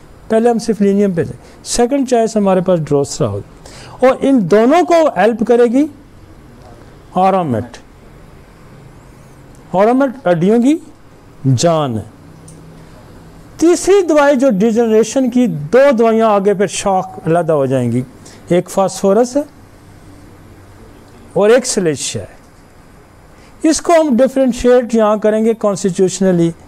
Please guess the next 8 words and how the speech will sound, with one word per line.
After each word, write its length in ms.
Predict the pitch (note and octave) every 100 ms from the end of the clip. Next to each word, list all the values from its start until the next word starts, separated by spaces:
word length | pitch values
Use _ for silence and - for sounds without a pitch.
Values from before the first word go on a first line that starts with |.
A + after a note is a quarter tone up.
| - - - -
modality 540 | F3 E3 F3+ F#3 F3+
पे, 220 | C#3+ A#2+ - - - -
एक 140 | F#3
को 120 | F#3+ G3
सर्दी 360 | G3+ G3 A#3+
ज़्यादा 280 | B3 B3+ B3
लगती 360 | B3 A#3+ B3+
है 140 | B3